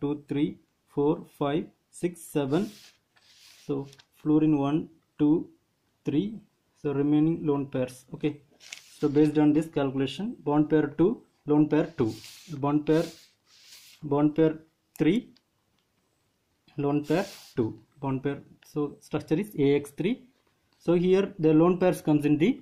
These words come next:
equatorial position. These are the axial position. These two, these are axial position. These,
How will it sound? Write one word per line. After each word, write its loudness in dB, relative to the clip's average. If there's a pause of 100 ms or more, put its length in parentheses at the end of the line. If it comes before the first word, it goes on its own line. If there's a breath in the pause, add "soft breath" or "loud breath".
(580)
equatorial 4
position. -2
These 2
are 2
the -2 (100)
axial -2 (180)
position. -6
These -2
two, -4 (280)
these -2
are -2
axial 0
position. -6 (1040)
These, -2